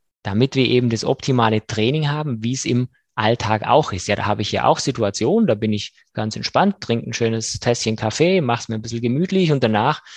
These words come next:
gehe ich wieder rein und hab dann, äh, wieder irgendein Meeting oder irgendeinen Termin, wo es wieder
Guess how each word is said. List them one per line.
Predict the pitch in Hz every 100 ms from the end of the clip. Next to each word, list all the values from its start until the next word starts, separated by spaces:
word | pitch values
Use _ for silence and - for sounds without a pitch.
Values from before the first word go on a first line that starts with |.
| - - -
gehe | 139
ich | -
wieder | 131 117
rein | 101 113 180
und | 160 143
hab | -
dann, | 123 120 131 131
äh, | - 123 127 123
wieder | 127 127 110
irgendein | 120 131 117 117
Meeting | 147 - 143 131
oder | 117 117
irgendeinen | 113 123 113 110 113
Termin, | 110 110 131 123
wo |
es | 117 -
wieder | 117 113